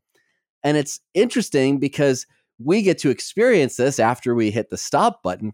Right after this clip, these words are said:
But for many in our audience who are listening to these great guests, you think, you build up this belief in your mind that they don't have this inner critic, that they've somehow overcome it once and it's not an ongoing discussion.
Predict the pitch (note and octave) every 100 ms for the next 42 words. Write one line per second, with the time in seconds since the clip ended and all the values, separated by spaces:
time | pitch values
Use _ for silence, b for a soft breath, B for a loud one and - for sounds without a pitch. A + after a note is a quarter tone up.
0 | - C#3 E3 D3 D#3 G#3+ G3 D#3 B2+ E3+
1 | G#3+ D#3 C3 C3 B2+ C#3 G#3+ E3 B2 -
2 | B2+ A#2+ A2 - B2+ - E3+ A3 F#3 -
3 | - b b - B2+ F#3+ A#3+ G3 - B3
4 | C#4 E3 - - _ D3 E3+ D3 G3 G#3+
5 | G3 F3+ - D3+ D3 G3+ - C#3 C3+ B2+
6 | B2 A3 B2+ B2+ - b b D3 C3+ B2
7 | D#3+ G3+ F#3 D3 A#2 D#3+ F3+ B2+ G#2+ B2
8 | - C3 C3 A2+ - C3 E2+ _ _ _
9 | _ _ _ A#2 A2+ D3+ E3 - D#3+ D#3+
10 | D#3+ C#3+ C3 B2 C#3 C3 B2 - C3+ C#3+
11 | G#2 G2+ A2 D#3 - - B2 B2+ A#2+ A2+
12 | A2 C3 C#3 B2 G#2+ B2 A#2+ A#2 A2+ G2+
13 | F#2 - A2+ B2+ F#3 F#3